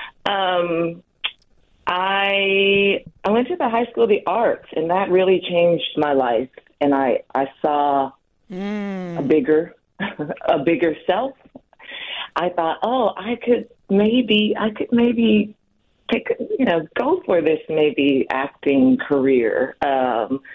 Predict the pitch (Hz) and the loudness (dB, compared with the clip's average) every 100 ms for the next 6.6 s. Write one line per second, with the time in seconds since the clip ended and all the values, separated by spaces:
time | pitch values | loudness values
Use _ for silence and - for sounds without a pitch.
0 | - 208 226 220 220 220 208 202 240 208 | -6 -2 0 0 -2 -2 -2 -4 0 0
1 | 160 156 156 - - - 180 - 226 196 | 2 0 -2 -8 -8 -6 -6 -2 2 4
2 | 175 - 175 165 165 180 180 - 147 - | 2 -2 -2 -2 -2 -4 -4 -6 -8 -8
3 | - - - - - - - - 220 208 | -18 -20 -20 -18 -16 -14 -14 -4 -2 0
4 | 208 214 214 190 - 180 175 175 170 170 | 0 -2 0 0 0 -2 -2 -4 -6 -12
5 | _ _ - _ _ _ _ - 226 220 | _ _ -20 _ _ _ _ -4 -2 0
6 | 156 - - _ - | -2 -4 -18 _ -10